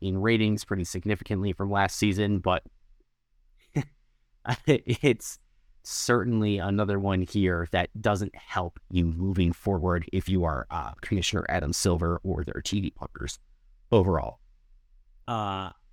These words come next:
let's move on to some more positive which is the University of Wisconsin has hired its next hockey coach. It is the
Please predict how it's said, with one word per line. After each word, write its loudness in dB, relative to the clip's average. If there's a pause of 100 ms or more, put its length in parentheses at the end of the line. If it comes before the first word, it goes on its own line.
let's 6
move 6
on 6
to -6
some -2
more 2
positive -4 (1400)
which 0
is -2 (100)
the -12
University 4
of 2
Wisconsin 2 (160)
has -8 (120)
hired 6 (380)
its 0 (440)
next 0
hockey 0
coach. 0 (280)
It 2
is 0
the -2